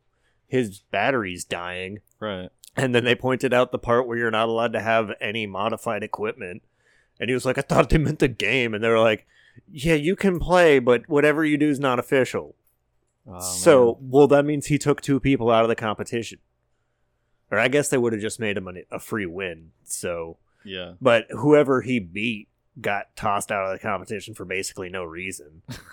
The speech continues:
Speaker 1: I think he
Speaker 2: <laughs>
Speaker 1: ended up in, like, fifth or sixth. I washed out super early 'cause I didn't realize,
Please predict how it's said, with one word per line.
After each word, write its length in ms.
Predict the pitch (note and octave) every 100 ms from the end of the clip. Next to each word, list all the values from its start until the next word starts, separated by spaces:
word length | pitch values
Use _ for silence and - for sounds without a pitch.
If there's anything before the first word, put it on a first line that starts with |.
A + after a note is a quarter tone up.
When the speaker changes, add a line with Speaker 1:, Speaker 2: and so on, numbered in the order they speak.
| -
Speaker 1:
I 120 | - A2+
think 180 | D#3+ -
he 300 | C#3+ E3 C3
Speaker 2:
<laughs> 0 |
Speaker 1:
ended 200 | G#2+ G2+
up 200 | G2+ G#2
in, 100 | F#2
like, 220 | E2 -
fifth 320 | A2+ G2+ -
or 80 | -
sixth. 320 | - D2+ - -
I 160 | A2 B2
washed 400 | F#2 F2+ F2 F#2+
out 220 | E2 -
super 460 | - F#2+ F2 F2+ F2+
early 180 | E2+
'cause 160 | D#2+ A2+
I 100 | G2+
didn't 220 | A#2+ A#2
realize, 720 | F#2+ G2+ G#2 F#2+ F2+ E2+ -